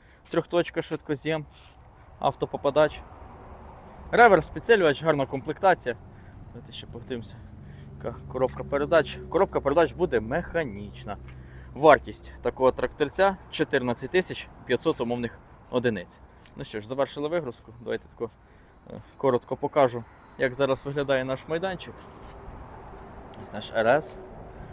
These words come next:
свіжих років двадцять чотири на механіці, Л один. Будемо дивитись. З реверсом гарний тракторець Mitsubishi. Ви такі полюбляєте, може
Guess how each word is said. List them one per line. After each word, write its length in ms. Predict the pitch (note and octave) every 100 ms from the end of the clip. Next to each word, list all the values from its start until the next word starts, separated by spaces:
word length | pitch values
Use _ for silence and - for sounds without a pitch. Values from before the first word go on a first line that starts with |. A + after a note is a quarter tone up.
| - -
свіжих 420 | - D#3 D3 D3+
років 280 | D#3 - E3
двадцять 260 | D3+ D3+ C#3+
чотири 320 | - E3+ D#3
на 100 | D#3
механіці, 600 | D3 E3 D#3 D3+ - C#3+ - - - - -
Л 160 | A#2+ B2
один. 360 | A#2 C#3 E3+ E3 - - - - - - - - - - - - - - - - - - - - -
Будемо 260 | C3 B2+ C3
дивитись. 480 | C3 C3 C3 - - - - - - - - - - -
З 160 | A#2+
реверсом 480 | B2+ C3 B2+ - B2+
гарний 280 | C3 C3 B2+
тракторець 520 | B2 - C3 B2 -
Mitsubishi. 640 | D3 - A#2 B2 - D#3+ D#3 - - - - - -
Ви 140 | A2+
такі 240 | G#2+ - A#2
полюбляєте, 600 | B2 A#2 A#2+ B2+ A#2+ A#2
може 300 | A#2 A2+